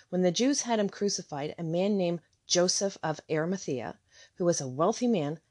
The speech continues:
asked for Jesus' body. Joseph of Arimathea was a Bible figure who played an important role in the burial of Jesus Christ. His account could be found in each of the four Gospels. Um,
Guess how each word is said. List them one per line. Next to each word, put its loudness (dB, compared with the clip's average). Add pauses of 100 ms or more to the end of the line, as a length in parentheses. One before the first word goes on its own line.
(220)
asked 2 (160)
for -8
Jesus' -2
body. -8 (720)
Joseph 2
of -14
Arimathea -4 (180)
was 0
a 0
Bible 6
figure -4
who -6
played -4
an -2
important -2
role 0
in -6
the -6
burial 0
of -6
Jesus -4
Christ. -8 (260)
His 2
account 0
could -8
be -4
found -6
in -6
each -2
of -6
the -8
four -8
Gospels. 0 (920)
Um, 4